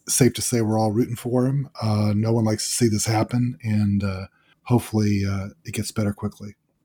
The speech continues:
Ben, I want to remind our listeners that the specialty banking firm of Seabury Capital Group boasts a twenty-five-year track record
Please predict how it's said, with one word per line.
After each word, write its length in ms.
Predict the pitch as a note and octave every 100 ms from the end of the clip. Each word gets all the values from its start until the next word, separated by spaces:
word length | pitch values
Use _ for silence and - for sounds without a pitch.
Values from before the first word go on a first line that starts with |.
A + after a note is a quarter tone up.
| -
Ben, 260 | D#3 D3+ D3+
I 40 |
want 160 | D3+ D#3
to 60 |
remind 320 | D3 C#3+ C#3+ C3+
our 80 |
listeners 500 | C3 C#3+ C#3+ C#3 C3
that 100 | -
the 60 | -
specialty 420 | - C#3 - C3
banking 340 | B2 A#2+ C3+ B2+
firm 360 | - B2+ B2
of 120 | A2
Seabury 400 | - - C3 C3
Capital 400 | A#2+ - - B2+
Group 300 | A2 A2 A2+
boasts 280 | - A2 -
a 100 | A2
twenty-five-year 800 | - - C3+ C#3 - B2+ A#2+ B2
track 360 | - B2+ A#2+ G#2+
record 400 | G2+ G#2+ G#2+